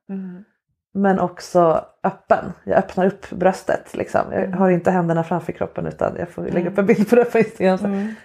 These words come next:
Speaker 2: Ehm, så. Och
Speaker 1: Mm.
Speaker 2: just den här kanske inte var, eller så tränar du på den
Speaker 1: Ja.
Speaker 2: och ser hur det känns.
Speaker 1: Mm.
Speaker 2: Men att prova lite olika sätt att, att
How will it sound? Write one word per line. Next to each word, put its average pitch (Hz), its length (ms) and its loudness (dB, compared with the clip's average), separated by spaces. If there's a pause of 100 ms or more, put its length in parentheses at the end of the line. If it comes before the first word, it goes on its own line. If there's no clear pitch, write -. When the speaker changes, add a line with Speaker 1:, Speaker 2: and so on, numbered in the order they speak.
(120)
Speaker 2:
Ehm, 175 440 -4 (920)
så. - 160 -2 (240)
Och 208 140 4
Speaker 1:
Mm. 202 300 -6
Speaker 2:
just 214 180 0
den 202 100 0
här 190 120 4
kanske 185 220 -6
inte - 140 -6
var, 160 200 -2 (1080)
eller 214 140 4
så 240 60 4
tränar 208 320 4
du - 40 -
på - 60 0
den - 200 2 (100)
Speaker 1:
Ja. 208 220 2
Speaker 2:
och 226 60 0
ser 190 120 2
hur 175 80 6
det 160 60 0
känns. 196 380 -4
Speaker 1:
Mm. 190 240 -8 (1300)
Speaker 2:
Men 196 160 2
att - 280 -2
prova 226 260 4
lite 233 220 2
olika 175 360 -2
sätt 165 300 -2
att, - 420 -6
att 165 380 -6